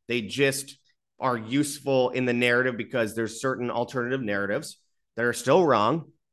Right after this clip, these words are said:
but, but they tell part of the truth, but not the entirety of the truth in order to distract people from the entirety of the truth. They don't know this.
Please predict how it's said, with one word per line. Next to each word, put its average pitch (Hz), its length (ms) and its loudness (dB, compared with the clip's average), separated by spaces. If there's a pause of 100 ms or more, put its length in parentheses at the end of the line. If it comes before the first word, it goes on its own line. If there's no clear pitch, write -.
(120)
but, 113 320 -8
but 117 120 -4
they 120 60 -6
tell 131 160 -4
part 131 200 0
of - 20 0
the 139 60 0
truth, 139 180 -2
but 131 80 -4
not 123 140 2
the 123 80 0
entirety 123 400 2
of 113 40 -4
the 110 60 -6
truth 107 240 -8
in 104 80 -4
order 107 180 -4
to 101 160 -8
distract 101 380 -2
people 151 160 -4
from 143 140 -6
the 127 80 -2
entirety 120 300 -4
of 113 40 -6
the 110 80 -12
truth. 120 220 -10
They 131 80 0
don't 135 220 -2
know 143 200 0
this. 110 260 -2